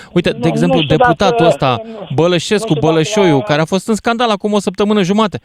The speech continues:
Speaker 1: Nimic! Nu-și dă demisia din Parlament. I-au cerut-o colegii lui, "Pleacă, nene, că ne deranjezi." Nimic!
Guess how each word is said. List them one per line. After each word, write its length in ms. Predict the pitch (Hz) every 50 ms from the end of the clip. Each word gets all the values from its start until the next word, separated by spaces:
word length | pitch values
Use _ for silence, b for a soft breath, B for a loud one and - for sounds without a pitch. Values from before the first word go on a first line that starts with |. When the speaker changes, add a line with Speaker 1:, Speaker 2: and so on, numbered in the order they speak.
| b b b b b
Speaker 1:
Nimic! 680 | - 330 359 381 392 403 403 403 403 294 - - - _
Nu-și 220 | - 349 311 320 285
dă 100 | - 302
demisia 340 | 233 269 254 247 185 247 214
din 160 | 202 214 190
Parlament. 400 | 202 202 190 190 180 160 151 143
I-au 100 | 196 202
cerut-o 320 | 180 - 208 196 - 220
colegii 360 | 196 226 214 220 226 185 214
lui, 120 | 226 233 196
"Pleacă, 300 | - 202 208 220 - 226
nene, 220 | 226 233 226 208
că 120 | 165 - 185
ne 100 | 180 175
deranjezi." 540 | 165 180 175 180 180 175 214 208 156 - b b b b b b b b b
Nimic! 400 | - 302 330 330 247 - -